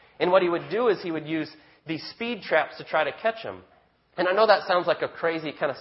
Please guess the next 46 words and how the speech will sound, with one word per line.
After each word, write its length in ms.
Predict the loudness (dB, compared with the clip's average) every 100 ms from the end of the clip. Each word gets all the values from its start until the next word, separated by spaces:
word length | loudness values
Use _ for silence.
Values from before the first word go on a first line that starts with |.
| -8
silly 300 | -6 -6 -8 -16 -10
example, 440 | -8 -4 -4 -2 -4
but 140 | 0
that's 240 | -2 -2
exactly 480 | -6 -2 -2 -2 -4
what 160 | -6 -6
the 80 | -6
Pharisees 420 | -4 -4 -6 -10 -10
were 120 | -6
doing. 300 | -4 -6 -8 -16 _ _ _ _ 2
They 80 | 2
were 160 | 2 -4
taking 320 | -6 -4 -2
the 80 | 0
law, 440 | 2 2 2 0 -6 -6
and 100 | -2
they 60 | -2
were 120 | -2
trying 240 | -2 -2 -2
to 40 |
get 160 | -8 -8 -12 -6
so 220 | -2 -2
particular 680 | -2 -8 -8 -10 -8 -4 -2
about 220 | 2 0
it 80 | 0
that 140 | -8
they 80 | -8
could 260 | -8 -14 -10
catch 240 | -6 -6 -8 -14
people. 380 | -14 -14 -16 _ _ _ _ -16 -10
And 120 | -10 -4
just 260 | -4 -2 -4
like 200 | -6 -6
the 80 | -8
speed 240 | -8 -8 -6
limit, 160 | -4
I 40 | -4
mean, 160 | -4 -4
think 160 | -4
about 240 | 0 0 2
it. 40 |
What 100 | 0
is 100 | -2
the 100 | -6
speed 280 | -12 -10 -8
limit 280 | -6 -6